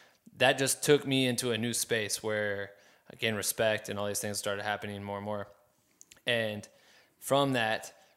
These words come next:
we would go and do a bunch of other shit through E A. He'd have me doing different stuff or whatever. And there was an event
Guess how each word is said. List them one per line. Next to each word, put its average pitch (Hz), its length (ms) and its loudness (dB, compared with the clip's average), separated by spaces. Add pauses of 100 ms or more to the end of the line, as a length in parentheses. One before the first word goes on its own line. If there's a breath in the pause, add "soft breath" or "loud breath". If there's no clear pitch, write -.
we 123 100 -2
would 120 180 -2
go 117 160 0
and 110 100 -2
do 113 80 -6
a 107 40 -6
bunch - 240 4
of 131 60 6
other 123 220 4
shit 110 280 -2
through 110 140 -6
E 107 100 -2
A. 107 160 -2
He'd 113 120 -4
have 113 160 0
me 110 100 -4
doing 110 240 -6
different 107 260 -6
stuff 107 280 -4
or 104 100 -10
whatever. 107 320 -4
And 110 100 -6
there 110 80 -6
was 110 140 -6
an 110 120 -6
event 110 360 -2